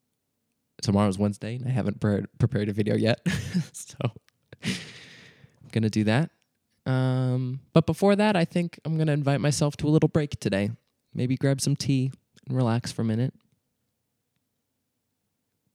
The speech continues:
Before we move on with our day, maybe just have a bit of a moment of quiet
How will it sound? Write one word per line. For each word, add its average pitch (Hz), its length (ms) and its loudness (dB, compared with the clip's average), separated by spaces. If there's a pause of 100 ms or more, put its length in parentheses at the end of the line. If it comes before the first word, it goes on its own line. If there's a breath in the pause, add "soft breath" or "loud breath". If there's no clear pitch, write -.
(1300)
Before 127 300 0
we 131 100 2
move 127 200 0
on 127 160 2
with 123 120 0
our 101 100 2
day, 85 220 -2 (420)
maybe - 180 -8
just 117 180 -4
have 117 140 -2
a 110 40 -6
bit 104 140 -4
of - 280 -6 (460 soft breath)
a - 40 -4
moment 151 300 4
of 123 120 -2
quiet - 520 -6